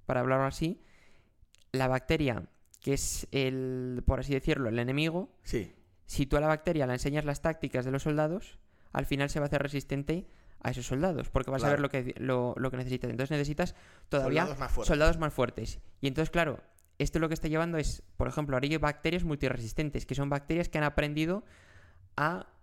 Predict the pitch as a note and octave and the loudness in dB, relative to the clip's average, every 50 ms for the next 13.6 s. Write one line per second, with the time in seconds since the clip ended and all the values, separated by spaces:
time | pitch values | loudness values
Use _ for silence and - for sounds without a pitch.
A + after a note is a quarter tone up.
0 | - - - C#3 - C#3 C#3 C3+ C3+ C3+ E3 - D#3 E3 E3+ F3 F3 F3 - F3 | -14 -10 -8 -4 0 2 2 4 6 6 6 4 4 -4 -6 -6 -6 -4 0 2
1 | F3+ F3+ F3 F3+ F3+ F3 F3 F#3 E3+ E3+ - E3 G#3+ G#3 F#3 F#3+ D#3+ - F3 E3+ | 4 6 6 6 4 4 4 4 2 2 0 0 0 0 0 0 -2 -2 0 0
2 | F3+ E3+ - E3 D3 - C#3+ D3 C3 A#2+ A2+ A2 A2+ A#2 - - - - - - | 0 0 0 -2 -2 -2 0 0 0 0 -2 -4 -4 -8 -12 -14 -18 -16 -12 -12
3 | - - - C3+ C3 C#3 B2 - D3+ C#3+ C#3 - B2+ A#2+ A#2+ A#2+ A2+ - - - | -10 -10 -6 -2 -2 0 0 2 0 0 2 0 0 -2 -2 -4 -6 -8 -12 -18
4 | - - - - F3+ F#3+ - C#3+ B2+ C#3 E3 F3+ E3 - D3 C3+ - C#3 C3 C3+ | -20 -12 -4 -2 -2 0 0 -2 -2 -2 0 -2 -2 -2 -2 -4 -2 -2 0 4
5 | D#3+ D#3+ - - - - - - - - - - A2+ A2 A2 G2 F#2+ F#2+ C3+ E3+ | 6 8 8 8 6 4 0 -2 -4 -4 -2 -4 -4 -4 -2 -2 -2 -2 -2 -2
6 | F#3 D3+ C#3+ D#3+ - - - - - - - - - - - C3 B2+ - C#3 C3 | -4 -4 -6 -8 -12 -16 -20 -20 -20 -20 -20 -20 -18 -12 -6 -2 0 2 2 2
7 | C3+ D#3 D#3+ D3+ C#3+ C#3+ D3+ E3 F#3 F3 - D#3+ D3+ D#3 E3+ - - D#3 D3 D3 | 2 0 0 0 0 0 0 0 -2 0 0 0 0 -2 -2 -4 -4 -4 -4 -2
8 | C3 - - - - - - - _ _ _ _ _ - - - - B2+ A#2+ D3 | -4 -8 -10 -18 -20 -20 -20 -20 _ _ _ _ _ -6 0 0 0 2 2 0
9 | C#3+ D3+ D3 - C3+ B2+ B2 B2 A#2+ - - C#3 C#3+ D3+ D#3+ D3+ D3 D3 C#3+ C#3+ | -2 -2 -2 -2 -2 -2 -2 -2 -4 -4 -4 -4 -4 -2 -2 -2 -2 -2 -2 -2
10 | - D#3+ D#3 F3+ A3 - - - - - - - - - - _ _ - - - | -2 -4 -4 -4 -8 -10 -16 -20 -20 -20 -20 -20 -20 -20 -20 _ _ -20 -20 -20
11 | - - - - - - - - _ - B2 C3 B2+ C3+ - D#3+ D3 C#3+ C#3+ D3 | -20 -20 -20 -20 -20 -20 -20 -20 _ -6 -2 -2 -2 -2 0 0 0 0 0 0
12 | C#3+ D3 D3+ D3+ D#3+ D#3+ D3 B2 A#2 - E3 E3+ - - - - - - - - | 0 0 -2 -2 -2 -2 -2 -2 -2 -2 -4 -6 -6 -10 -12 -14 -16 -14 -10 -8
13 | - - C#3+ C#3 B2 - C3 C#3+ D3+ D#3 D3+ | -8 -6 -6 -8 -6 -6 -4 -4 -4 -4 -6